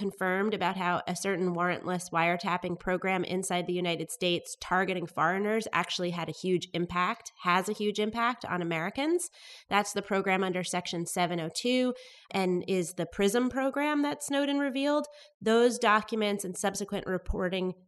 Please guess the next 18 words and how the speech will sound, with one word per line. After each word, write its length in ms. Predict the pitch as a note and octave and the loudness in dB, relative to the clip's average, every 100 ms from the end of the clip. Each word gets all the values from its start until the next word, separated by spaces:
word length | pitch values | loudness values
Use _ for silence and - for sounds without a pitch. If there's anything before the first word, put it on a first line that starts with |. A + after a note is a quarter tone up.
| - | -2
really 260 | G#3 A#3 A#3 | 2 4 2
confirmed 720 | A3 G3 - E3 D3+ A2+ D#3+ | 0 -6 0 0 0 -4 -8
what 180 | F#3 F#3 | -6 -2
civil 240 | G3 F3+ | -2 0
libertarians 520 | F#3 F3+ F3+ F3+ E3+ E3+ | 0 -2 -2 -2 -2 -4
had 140 | E3 | -6
been 140 | D3+ | -8
saying 420 | E3 - F3+ G3 G#3+ | -8 -2 0 0 0
about 220 | G#3+ A3 | 0 0
that 200 | A3+ - | -2 -4
section 380 | G#3+ G#3+ A#3+ A3 | -6 -6 -4 -2
all 180 | G3+ | 0
along, 460 | G3 F3 F3 G3 C4+ | -2 0 2 2 0
which 180 | G#3 - | -4 -4
is 160 | F3+ | -6
that 200 | F3+ F3+ | -2 -2
even 240 | - F#3 F3+ | 0 -2 0
though 320 | F3 E3 E3 | 0 0 -2